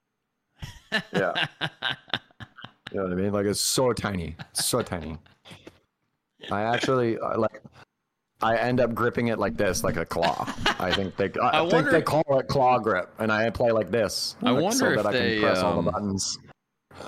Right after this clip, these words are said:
Speaker 2: Well, mine's like that, pretty much.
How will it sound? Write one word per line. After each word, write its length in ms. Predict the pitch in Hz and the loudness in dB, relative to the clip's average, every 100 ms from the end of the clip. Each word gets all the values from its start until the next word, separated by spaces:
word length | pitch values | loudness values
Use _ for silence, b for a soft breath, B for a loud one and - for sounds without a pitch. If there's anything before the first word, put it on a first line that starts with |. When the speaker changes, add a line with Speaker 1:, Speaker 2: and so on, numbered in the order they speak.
| - - - - | -14 -14 -12 -6
Speaker 2:
Well, 80 | 123 | -2
mine's 280 | 139 165 | -2 -2
like 200 | 139 90 | -6 -8
that, 400 | - 110 95 - - _ _ _ _ _ _ _ _ _ 165 - 233 233 - | -6 -4 -4 -6 -14 _ _ _ _ _ _ _ _ _ -10 -6 -6 -6 -6
pretty 180 | 101 80 | -6 -4
much. 500 | 73 101 - - | -4 -6 -10 -18